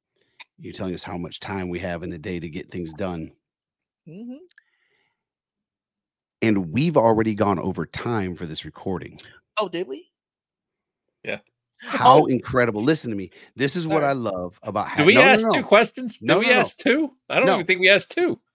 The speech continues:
Speaker 1: But here, check it out, though. This is what I love. And, and I want people to hear this very clearly. In thirty-one minutes and now ten seconds, we have been able to hear an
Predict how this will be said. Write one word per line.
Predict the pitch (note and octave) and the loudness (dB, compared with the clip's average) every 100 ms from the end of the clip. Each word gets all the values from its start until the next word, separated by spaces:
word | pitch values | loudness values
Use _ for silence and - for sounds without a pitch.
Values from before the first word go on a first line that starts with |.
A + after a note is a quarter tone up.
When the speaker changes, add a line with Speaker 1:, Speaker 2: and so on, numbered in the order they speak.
| - | -16
Speaker 1:
But | - F#4 | -6 -4
here, | F#4 F#4 | -2 -2
check | G3+ | -2
it | A#3+ | -2
out, | A3 | -2
though. | - | -4
This | C#3+ - | -2 -2
is | E3 | 0
what | E3 | 2
I | C3+ | 2
love. | D3 D#3+ G2 - _ _ _ _ _ - | 0 0 -2 -10 _ _ _ _ _ -6
And, | B2+ | -2
and | C3 | 0
I | B2 | 2
want | C3 E3 | 2 0
people | E3 D#3 | -2 -8
to | C#3+ | -12
hear | - A#3+ B2+ | -10 -8 -6
this | G#2 | -8
very | G2 A#2 A2+ | -4 -4 -4
clearly. | - G#3+ F#3+ F#2 E2 _ _ _ _ _ _ _ _ _ _ | -4 -2 -2 -4 -12 _ _ _ _ _ _ _ _ _ _
In | B2 A#2+ | -2 -2
thirty-one | - F3+ G#3 G3+ G3 D#3+ | 0 0 0 0 0 0
minutes | C#3+ B2+ | -2 -6
and | A#2+ | -8
now | A2+ A2 | -8 -8
ten | - B2 | -4 -2
seconds, | C#3+ G2+ - - - - _ _ _ _ _ _ _ _ _ | -2 -6 -8 -16 -18 -20 _ _ _ _ _ _ _ _ _
we | G#2+ G#2 E3 | -8 -2 0
have | F3 E3 | 0 0
been | D#3 D3 | 0 0
able | C3 C3 | -2 -4
to | C3 | -6
hear | A2+ G2 E2+ F2+ - _ _ _ _ _ _ _ _ - | -8 -10 -10 -12 -18 _ _ _ _ _ _ _ _ -2
an | B2 | -2